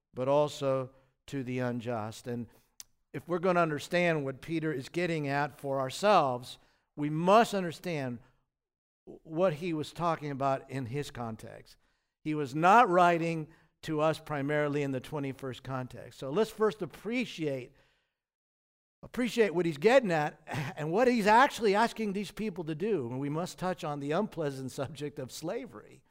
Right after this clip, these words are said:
and slavery in the first century, the time of the New Testament. The word Peter uses there, servants,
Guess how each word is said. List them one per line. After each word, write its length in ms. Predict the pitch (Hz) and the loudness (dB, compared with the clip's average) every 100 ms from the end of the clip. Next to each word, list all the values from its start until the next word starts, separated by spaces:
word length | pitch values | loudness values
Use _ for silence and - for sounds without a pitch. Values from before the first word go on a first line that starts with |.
| _ _ _ _ _ _ - | _ _ _ _ _ _ -16
and 160 | 110 | -12
slavery 680 | - 175 202 226 160 143 143 151 | -6 2 6 6 4 -2 -6 -2
in 240 | 156 156 | -2 -2
the 80 | 131 | -4
first 360 | - 170 151 | -6 -6 -6
century, 480 | 156 170 - 123 120 - _ - | -6 -8 -8 -12 -14 -18 _ -16
the 100 | 127 | -8
time 300 | 147 160 143 | -4 -2 -2
of 60 | |
the 60 | 135 | -2
New 160 | 139 | -4
Testament. 720 | 139 151 156 - 135 110 110 - _ _ _ - | -6 -10 -10 -10 -12 -12 -16 -20 _ _ _ -4
The 100 | 160 | 4
word 280 | 285 320 | 4 4
Peter 260 | 226 277 254 | 2 2 4
uses 500 | 202 254 226 170 120 | 4 2 2 -2 -4
there, 400 | 120 113 120 147 _ _ _ | -6 -6 -8 -12 _ _ _
servants, 920 | - - 208 247 165 127 127 127 - | -10 0 6 8 6 0 -8 -10 -14